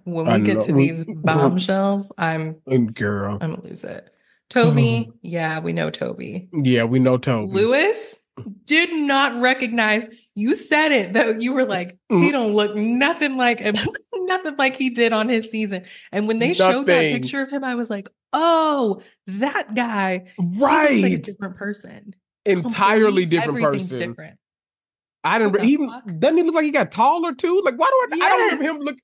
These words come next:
Speaker 2: like, I don't know what's going on, but he, like, whatever doctor he went to signed me up 'cause the, the, he, he,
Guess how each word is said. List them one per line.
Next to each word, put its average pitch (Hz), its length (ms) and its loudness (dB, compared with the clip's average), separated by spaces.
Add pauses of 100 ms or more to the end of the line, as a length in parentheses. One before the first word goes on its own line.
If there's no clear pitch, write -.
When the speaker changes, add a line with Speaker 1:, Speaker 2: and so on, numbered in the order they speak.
(100)
Speaker 2:
like, 220 260 -2 (380)
I 240 100 6
don't 302 120 2
know 247 80 4
what's 202 280 0
going 156 300 2
on, 147 80 -2 (100)
but 147 80 -6
he, 254 140 0
like, 226 220 0
whatever 202 540 0 (220)
doctor 190 360 2
he 202 100 2
went 175 300 -2
to 165 140 -4
signed 202 440 0
me 190 140 -2
up 175 260 2
'cause 160 380 0 (360)
the, 160 100 -2
the, 165 160 0
he, 233 220 4 (200)
he, 165 180 -14